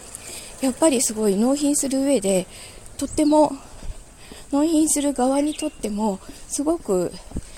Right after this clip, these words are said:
いいシステムだなと思ってて、<laughs> おかげで、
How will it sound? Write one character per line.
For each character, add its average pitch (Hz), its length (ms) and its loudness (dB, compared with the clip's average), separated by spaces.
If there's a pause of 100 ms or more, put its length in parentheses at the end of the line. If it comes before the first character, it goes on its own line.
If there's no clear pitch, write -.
(140)
い 233 160 2
い 214 40 0
シ 214 160 2
ス - 100 2
テ 196 100 -4
ム 190 120 -6
だ 185 140 -6
な 202 180 -6
と 180 120 -8
思 180 180 -8
っ - 20 -14
て - 240 -12
て、 214 220 -2 (800)
<laughs> 262 640 -8
お 233 60 -4
か 226 180 0
げ 240 160 2
で、 277 200 6